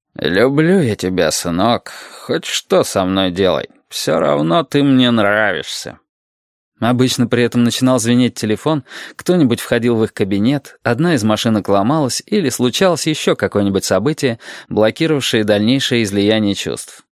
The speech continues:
Эта ночь тоже не стала исключением. «Алло, слушаю.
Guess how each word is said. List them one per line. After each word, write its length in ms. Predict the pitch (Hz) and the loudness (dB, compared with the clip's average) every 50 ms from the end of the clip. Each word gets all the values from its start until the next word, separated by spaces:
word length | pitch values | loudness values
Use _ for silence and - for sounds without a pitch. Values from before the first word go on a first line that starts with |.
| _ _ | _ _
Эта 280 | - 98 110 123 - 139 | -2 0 0 0 2 2
ночь 320 | 131 127 123 113 - - | 2 2 0 -2 -4 -4
тоже 400 | - - 101 104 117 117 120 117 | 0 2 2 2 2 2 0 -2
не 80 | 110 98 | -2 -2
стала 300 | - - 98 98 98 90 | 0 0 0 2 0 0
исключением. 680 | - - 101 101 95 - - 95 87 80 76 - - _ _ _ _ _ _ _ _ _ _ _ _ _ _ | -4 -6 -6 -6 -4 -4 -6 -6 -8 -8 -8 -12 -14 _ _ _ _ _ _ _ _ _ _ _ _ _ _
«Алло, 680 | - - 87 87 92 101 107 110 120 123 120 98 90 - _ | -2 0 2 2 4 2 2 2 2 2 0 0 -2 -4 _
слушаю. 760 | - - - - 98 120 131 131 - - 69 55 50 - - | -12 -10 -4 0 0 2 2 0 -2 -4 -6 -6 -8 -10 -14